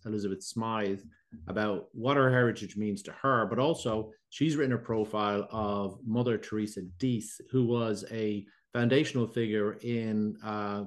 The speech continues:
Canadian education. She came from Ireland, um,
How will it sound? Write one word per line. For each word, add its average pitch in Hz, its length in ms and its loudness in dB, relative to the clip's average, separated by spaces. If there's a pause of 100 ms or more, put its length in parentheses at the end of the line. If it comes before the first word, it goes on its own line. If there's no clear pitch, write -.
Canadian 110 400 -2
education. 101 640 -4 (480)
She 107 220 -6
came 123 280 4
from 110 240 0
Ireland, 104 420 0 (380)
um, 113 680 2